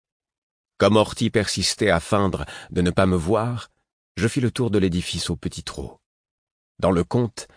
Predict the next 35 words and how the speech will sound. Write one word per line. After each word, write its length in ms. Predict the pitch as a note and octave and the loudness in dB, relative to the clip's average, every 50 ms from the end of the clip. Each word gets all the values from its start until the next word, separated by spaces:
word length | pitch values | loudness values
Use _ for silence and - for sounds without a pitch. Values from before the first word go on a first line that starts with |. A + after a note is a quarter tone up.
| _ _ _ _ _ _ - | _ _ _ _ _ _ -2
nulle 240 | D#2 G2+ A#2 A#2 A2 | 2 2 2 2 0
porte 400 | - - G2 G2+ - - - - | 0 -2 -2 -2 -4 -6 -8 -4
ne 140 | F2+ F2 F2 | -2 0 0
le 100 | E2 E2 | 0 -2
perçait, 560 | - E2 D2+ - - - - C2+ A#1+ - - _ _ _ _ _ _ _ _ _ _ _ _ - | -4 -6 -8 -8 -8 -8 -8 -8 -10 -10 -14 _ _ _ _ _ _ _ _ _ _ _ _ -4
et 320 | - D#2+ E2 D#2+ D2+ C#2 - - - - _ _ _ _ - | -2 0 0 0 0 -2 -4 -10 -18 -20 _ _ _ _ -2
elle 200 | D#2+ E2 F2+ F2+ | 0 0 0 0
s'était 320 | - A2 G2 - G#2 G2+ | 0 0 0 2 2 2
montrée 360 | F#2+ F#2+ F#2 F2+ - - F#2+ F2+ | 2 2 0 0 -2 -4 -6 -4
fidèle 380 | - - A#2 F#2+ F2 C#2+ C2 | -4 -2 -2 0 0 -2 -2
à 60 | C2 | -4
l'histoire. 720 | C2 B1+ - - - - C#2 C2 C2 C2 - - - - _ _ _ _ _ _ _ _ _ _ _ _ _ _ _ _ _ _ _ _ _ _ _ - | -6 -8 -10 -10 -10 -10 -8 -8 -8 -8 -10 -14 -18 -20 _ _ _ _ _ _ _ _ _ _ _ _ _ _ _ _ _ _ _ _ _ _ _ -4
Cela 240 | - G2+ G2 G#2+ G#2+ | 0 2 4 4 4
signifiait-il 600 | - - A2 G#2+ G2 - - G2 - - A2+ G2 | 4 2 2 2 2 2 0 0 0 0 0 0
qu'un 200 | E2+ A2 G2 F#2+ | 2 4 4 4
amant 260 | F#2+ F#2+ F#2+ F#2+ F#2+ | 4 4 4 4 4
l'avait 260 | F#2+ F#2 F2+ D#2+ F#2 - | 4 4 2 2 0 -2
trompée ? 460 | - - G2+ F#2 - A2 A#2 B2 - _ _ _ _ _ _ _ _ _ _ _ _ _ _ _ _ _ _ _ _ _ _ _ _ _ _ _ | -2 -4 -4 -4 -2 -2 -4 -4 -6 _ _ _ _ _ _ _ _ _ _ _ _ _ _ _ _ _ _ _ _ _ _ _ _ _ _ _
Mon 200 | - E2+ F#2+ F#2+ | 0 2 4 4
estomac 460 | F#2+ F#2+ - - - F2+ E2 E2 E2 D#2+ | 4 2 0 0 0 0 2 0 0 0
se 140 | - - | -2 -4
noua, 400 | D2 C#2+ C#2+ C#2+ C2+ B1 - - _ _ _ _ _ _ _ _ _ _ - | -4 -4 -4 -4 -4 -6 -8 -12 _ _ _ _ _ _ _ _ _ _ -4
et 80 | - F2 | 0 2
l'espace 360 | G#2 A2 - - B2+ B2+ G#2+ | 2 2 2 2 2 2 4
d'un 160 | A2+ A2+ A2 | 4 2 4
instant, 440 | G#2+ G2+ - - - B2+ A#2 A2 - - - - _ _ _ _ _ - | 2 0 0 0 0 0 0 -2 -4 -8 -14 -20 _ _ _ _ _ -4
je 120 | E2+ F#2+ A2+ | -2 0 2
perdis 300 | - C3 A#2+ A2+ B2+ A2+ | 2 2 2 2 2 2
de 80 | A2 | 2
vue 240 | G2+ F2+ F#2+ G#2 G2 | 2 0 0 0 0
le 80 | E2+ D#2+ | -2 -2
but 200 | C#2+ E2+ E2 C#2 | -2 -2 -4 -2
de 100 | D2+ D2 | -4 -4
ma 120 | D2 C#2+ | -4 -4
visite. 580 | - C#2 C2 - - A#1+ - _ - - - | -6 -6 -8 -10 -10 -12 -14 _ -16 -18 -18